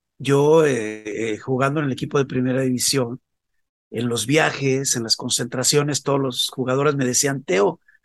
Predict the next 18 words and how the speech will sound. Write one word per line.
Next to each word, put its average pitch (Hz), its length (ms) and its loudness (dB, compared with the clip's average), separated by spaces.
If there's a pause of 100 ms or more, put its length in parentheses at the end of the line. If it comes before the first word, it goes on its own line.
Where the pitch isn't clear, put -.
(160)
¿por 135 160 0
qué 170 140 -2
no 185 100 -2
lo 175 140 2
haces - 260 0
profesionalmente?" 135 880 -6 (500)
Les 127 160 0
decía 156 140 4
yo, 170 120 4
"Porque 175 220 0
no 185 100 -6
tengo 196 220 6
la 180 80 6
experiencia, 160 600 2
no 147 100 -2
sé 165 160 0
cómo 156 220 -2
hacerlo. 143 480 0